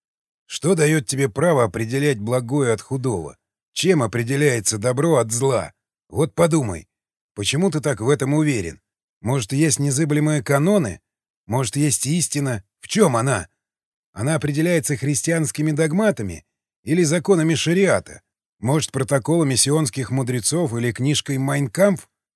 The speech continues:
А может, космополитским журналом? Торжеством демократии на человеческих костях или мировой пролетарской революцией? А может, атомной бомбой? Ну что ты уставился на меня, Васнецов? Можешь ответить?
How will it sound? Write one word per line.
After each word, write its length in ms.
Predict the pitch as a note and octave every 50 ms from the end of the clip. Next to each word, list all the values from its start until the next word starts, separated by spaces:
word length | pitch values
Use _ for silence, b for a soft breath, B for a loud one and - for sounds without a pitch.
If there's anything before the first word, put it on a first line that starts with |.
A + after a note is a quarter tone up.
| _ _ _ _
А 120 | - G2+
может, 280 | A#2 D3 E3 D3 A2 -
космополитским 800 | - D3+ - C#3 D3 C#3 - D3 D3 E3+ E3+ - - D#3+ D#3+ D3+
журналом? 580 | B2 D3+ D#3+ D#3 F3+ A3 A#3 G3 B2+ F2+ D#2 - _ _ _ _ _ _ _ _ _ -
Торжеством 500 | - A2 A#2 A#2+ A2 - D#3 F3+ F#3 D#3+
демократии 720 | B2+ C3+ C#3 C#3 A2+ - C3+ C3 D#3 F3 E3+ - D3 C3 B2
на 120 | A#2 G#2+
человеческих 640 | - A#2+ A#2+ A#2 B2+ D#3+ E3 - - - C#3 A2+ -
костях 600 | - B2+ B2 A#2+ - - - C3+ E3+ F3 G2+ -
или 160 | A2+ A#2+ B2+
мировой 500 | B2 A#2+ B2 B2+ B2+ B2+ B2+ C#3+ D#3+ D#3
пролетарской 640 | - - C3 B2+ C3+ B2+ - E3+ E3 D3 - - C#3+ C#3
революцией? 720 | D3 D3+ D#3+ F3 F#3+ A#3+ A3 - - - G2 - - _ _ _ _ _ _ _ _ _ _ _ _ _ _ -
А 80 | G#2+ B2
может, 260 | C#3+ E3+ D#3 - -
атомной 360 | F#3 E3+ - F3 F3 F3 E3+
бомбой? 540 | D#3 D3 G3+ B3+ B3 G3+ B2+ G#2 F2 - - _ _ _ _ _ _ _ _ _ _ _ _ _ _ _ -
Ну 100 | C#3+ G#3
что 200 | G3 - B3 A#3
ты 80 | C3+ G#2
уставился 500 | - - - G#3+ F#3+ A#2 G2+ - - G2+
на 60 | G#2
меня, 280 | G#2+ B2 D3 D#3 B2+ G#2
Васнецов? 640 | G#2+ G2+ - C#3+ E3 F3 - - B2 E2 - _ _ _ _ _ _ _ _ _ _ -
Можешь 280 | - F#3+ B3 A#3+ - E3
ответить? 520 | D3+ A#2 B2+ B2+ G#2+ - - - _ _